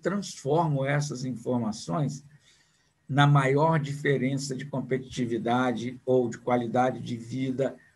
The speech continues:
ou de atendimento da expectativa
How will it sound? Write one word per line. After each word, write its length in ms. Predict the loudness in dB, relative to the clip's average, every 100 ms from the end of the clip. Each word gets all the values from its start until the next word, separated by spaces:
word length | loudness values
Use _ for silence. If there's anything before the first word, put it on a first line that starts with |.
| _ _ 2
ou 380 | 6 8 6 4
de 400 | -2 0 2 2
atendimento 920 | 0 2 4 4 0 2 2 0 -2
da 140 | -4
expectativa 1040 | -4 -4 -6 -6 -6 -6 -4 -2 0 -2